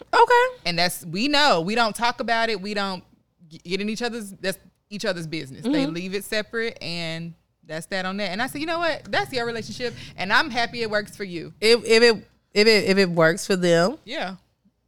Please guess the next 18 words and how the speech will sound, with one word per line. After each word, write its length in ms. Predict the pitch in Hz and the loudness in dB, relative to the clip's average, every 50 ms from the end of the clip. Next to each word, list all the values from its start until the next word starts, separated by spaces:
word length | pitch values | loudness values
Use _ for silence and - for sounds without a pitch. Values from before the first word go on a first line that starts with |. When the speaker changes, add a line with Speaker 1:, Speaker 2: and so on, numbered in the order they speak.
| _ _ | _ _
Speaker 2:
But, 260 | 220 285 302 - - _ _ _ _ _ _ _ _ _ _ _ _ | -4 -4 -4 -4 -6 _ _ _ _ _ _ _ _ _ _ _ _
so, 260 | - - - - 226 - - - | -4 0 0 0 0 -2 -6 -16
<laughs> 120 | _ - | _ 0
okay, 1300 | 233 247 214 202 - 208 202 202 202 196 - - - - - _ _ _ 196 220 220 208 175 170 165 165 160 - | 2 2 2 2 2 2 4 4 2 2 0 -4 -12 -20 -20 _ _ _ 2 4 4 6 4 6 4 4 2 0
hypothetical 800 | - 220 214 208 190 196 180 - 180 170 185 175 - 175 160 | 0 2 2 2 0 -4 -4 -2 -2 -2 -2 -2 -4 -6 -6
question. 400 | - - 156 165 156 - 151 151 | -4 -4 -4 -4 -4 -6 -6 -4
You 160 | 151 165 180 | -2 -2 0
know 140 | 175 170 165 | 0 2 2
I'm 100 | 160 156 | 2 2
always 240 | 151 151 156 156 139 | 2 2 2 0 0
asking 320 | 147 147 147 - - 147 | 0 -2 -2 -2 -2 -2
Speaker 1:
<laughs> 80 | 151 147 | 0 0
Speaker 2:
hypothetical 540 | 147 - 156 - 156 151 147 143 - 151 - | 0 0 0 2 0 0 0 0 -4 -4 -2
questions. 580 | 190 170 170 165 - - 156 156 156 - - _ _ _ _ _ _ _ _ _ _ _ _ _ | 0 0 0 0 -2 -2 -2 -2 -4 -6 -10 _ _ _ _ _ _ _ _ _ _ _ _ _
Well, 220 | 185 185 196 175 - - _ _ _ _ _ _ _ _ _ _ _ _ _ _ _ _ _ _ _ _ _ _ _ _ _ - - - - _ _ _ _ _ _ _ _ _ _ _ _ _ | -4 -2 -2 -2 -4 -8 _ _ _ _ _ _ _ _ _ _ _ _ _ _ _ _ _ _ _ _ _ _ _ _ _ -20 -20 -20 -20 _ _ _ _ _ _ _ _ _ _ _ _ _
you're 180 | 208 269 277 | 2 4 4
married. 560 | 269 247 208 190 185 180 180 180 196 214 226 - _ _ _ _ _ _ _ _ | 6 6 6 8 8 8 8 8 6 4 2 -2 _ _ _ _ _ _ _ _
Speaker 1:
Okay. 220 | 185 170 175 | -8 -8 -8